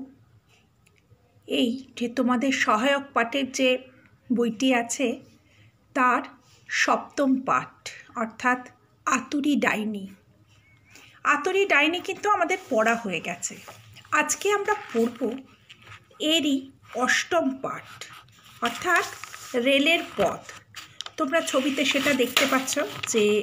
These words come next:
রেলের পথের একটা ছবি দেওয়া আছে এবং তোমরা তোমাদের বইতেও এই ছবিটি পাবে।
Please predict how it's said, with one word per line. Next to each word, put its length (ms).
রেলের 300
পথের 480
একটা 320
ছবি 400
দেওয়া 380
আছে 220
এবং 220
তোমরা 240
তোমাদের 400
বইতেও 440
এই 180
ছবিটি 480
পাবে। 320